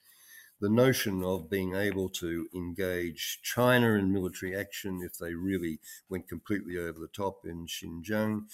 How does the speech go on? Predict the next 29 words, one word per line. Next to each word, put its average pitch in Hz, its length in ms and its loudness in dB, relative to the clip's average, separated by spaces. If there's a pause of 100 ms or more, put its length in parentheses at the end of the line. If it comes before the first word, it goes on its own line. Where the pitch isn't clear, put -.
(440)
the 120 80 6
notion 127 440 6
even 110 400 4
of 98 120 -2
engaging 98 880 -2 (340)
Russia, 92 500 -2 (280)
um, 90 320 -4
you 95 80 -6
know, 92 200 -4 (140)
when 87 140 -6
it, 85 100 -8 (840)
in, 90 200 -2
in 90 100 -4
some 104 180 -2
of 92 80 -2
the 92 40 -4
stuff 92 280 -2
that 98 100 0
it 113 140 -2
was 95 120 -4
doing 90 280 -2
in, 85 160 -6
in 85 100 -6
Chechnya, 104 500 -2
for - 120 -6
example, 92 560 -6
earlier 85 360 -6
on, 104 300 -2 (560)
um, 92 320 2